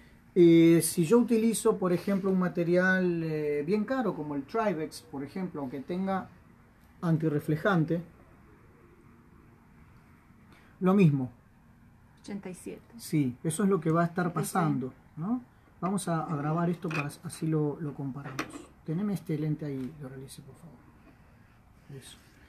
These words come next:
Speaker 1: Vamos a grabar acá. Lo sacamos. Si yo utilizo un, un poli con A R, un poli con A R, teneme ese lente ahí, lo memorizamos.
Speaker 2: Ay.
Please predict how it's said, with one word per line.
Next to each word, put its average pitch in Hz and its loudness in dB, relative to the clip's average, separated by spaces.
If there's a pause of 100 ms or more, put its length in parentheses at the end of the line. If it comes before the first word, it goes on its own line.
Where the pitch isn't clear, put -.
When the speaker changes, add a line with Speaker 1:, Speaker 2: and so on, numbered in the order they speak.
(200)
Speaker 1:
Vamos 156 -4
a 139 -8
grabar 151 -6
acá. 220 -6 (1080)
Lo 135 -16
sacamos. - -16 (1040)
Si - -2
yo 208 4
utilizo 233 4
un, 196 2
un 196 4
poli 220 4
con 190 4
A 202 4
R, 180 4 (240)
un 156 0
poli 170 2
con 160 2
A 165 0 (120)
R, 160 -4 (1120)
teneme 151 -6
ese 151 -10
lente 143 -6
ahí, 190 -6
lo 190 -4
memorizamos. 143 -6 (1200)
Speaker 2:
Ay. 180 -12